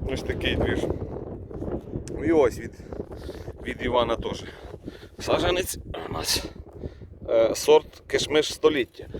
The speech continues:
Така сама ситуація, теж брунючки тріснули. Тут у мене в цьому ряду від пана Прилєпка, в них, бачите, що всі, всі саджанці були однолозі, тобто,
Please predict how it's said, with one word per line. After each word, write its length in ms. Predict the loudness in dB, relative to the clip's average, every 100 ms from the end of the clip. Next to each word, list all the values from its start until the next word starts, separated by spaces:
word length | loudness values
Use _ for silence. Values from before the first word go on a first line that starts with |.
| -10 -12 -10 -10 0
Така 240 | 4 4
сама 340 | 6 4 4 -2 -6
ситуація, 640 | -8 0 4 4 4 2 2 -4 -20 -20 -20 -4 2
теж 160 | 4
брунючки 520 | 6 4 4 2 2
тріснули. 520 | 4 4 4 0 -2 -2 -6 -6 -6 -6 -6 -4 -2 -4 -4 -6 4
Тут 220 | 6 8
у 80 | 8
мене 240 | 6 6 4
в 60 |
цьому 400 | 6 6 8 6
ряду 380 | 6 6 2 2 -2 -6
від 240 | -4 -2 -2 -6 -12 -8 2
пана 280 | 4 4
Прилєпка, 640 | 4 4 8 8 8 -2 -2 -8 -14 -10 2
в 60 |
них, 280 | 6 6 8
бачите, 360 | 4 4 0 -2
що 140 | -2
всі, 300 | -2 2 2
всі 300 | 2 -2 0
саджанці 500 | 6 4 4 0 0
були 260 | 4 8 10
однолозі, 920 | 10 8 8 6 8 6 6 0 -2 _ -20 -16 6
тобто, 800 | 6 8 8 10 10 10 8 6